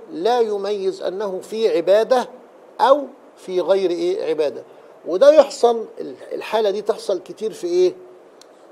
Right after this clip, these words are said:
في الأعمال التي تختلط، تتشابه فيها العادة بالعبادة، زي الوضوء والغسل والكلام ده كله. ممكن يحصل هذا، داخل يرفع الحدث، آه، مثلًا من الجنابة، ولكن هو فاكر نفسه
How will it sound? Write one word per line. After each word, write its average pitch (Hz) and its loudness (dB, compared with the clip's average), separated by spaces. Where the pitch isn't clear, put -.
في - -8
الأعمال 220 -6
التي 208 -4
تختلط، 233 -8
تتشابه 185 -2
فيها 185 -6
العادة 247 4
بالعبادة، 170 -4
زي 226 0
الوضوء 196 -2
والغسل 170 -2
والكلام 143 -8
ده - -10
كله. 120 -16
ممكن 208 0
يحصل 175 -4
هذا، 147 0
داخل 190 2
يرفع 190 2
الحدث، 185 -6
آه، 156 -2
مثلًا 185 -4
من 165 -8
الجنابة، 165 -4
ولكن 220 -4
هو 220 -8
فاكر 226 -10
نفسه 226 -6